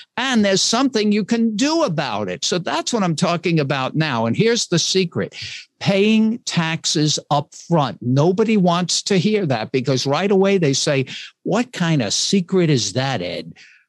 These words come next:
How will I have more if I'm giving money out this year right now? I'll have less." In the short term, yes, you'll have less, but you'll be building long term with a Roth conversion. The minute you do that,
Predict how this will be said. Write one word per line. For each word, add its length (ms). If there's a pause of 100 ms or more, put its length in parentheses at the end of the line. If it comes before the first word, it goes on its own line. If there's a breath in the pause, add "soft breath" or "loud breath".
How 180
will 220
I 140
have 280
more 800
if 180
I'm 220
giving 400
money 460
out 380
this 380
year 420
right 440
now? 480 (120)
I'll 180
have 260
less." 580 (520)
In 160
the 80
short 480
term, 420
yes, 340
you'll 200
have 280
less, 480
but 260
you'll 120
be 220
building 580
long 420
term 240
with 160
a 80
Roth 300
conversion. 600
The 80
minute 400
you 180
do 240
that, 280